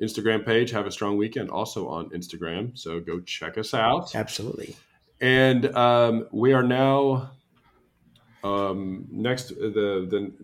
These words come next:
Speaker 1: next letter on our journey through the history of television, one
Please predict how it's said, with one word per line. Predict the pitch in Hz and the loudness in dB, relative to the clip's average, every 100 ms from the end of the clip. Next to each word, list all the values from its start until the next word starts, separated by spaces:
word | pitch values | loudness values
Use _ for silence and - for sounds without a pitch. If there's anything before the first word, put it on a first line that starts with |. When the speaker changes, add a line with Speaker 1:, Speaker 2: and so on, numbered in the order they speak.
| - - | -18 -8
Speaker 1:
next | 110 127 131 | -2 -2 -2
letter | 123 120 127 127 127 - _ _ _ _ _ _ - | 0 2 4 2 -2 -10 _ _ _ _ _ _ -4
on | 107 | 2
our | 107 | 2
journey | 110 117 123 127 120 | 2 2 4 4 2
through | 120 117 117 | 2 4 4
the | 107 110 107 101 98 98 92 - _ _ _ _ _ _ _ _ _ _ _ | 4 2 4 4 2 -4 -8 -14 _ _ _ _ _ _ _ _ _ _ _
history | 170 170 147 131 | 0 6 6 6
of | |
television, | 131 139 135 131 120 131 127 120 123 _ _ | 6 4 6 6 4 2 0 -2 -8 _ _
one | 101 117 120 117 117 110 | -2 2 2 2 0 -2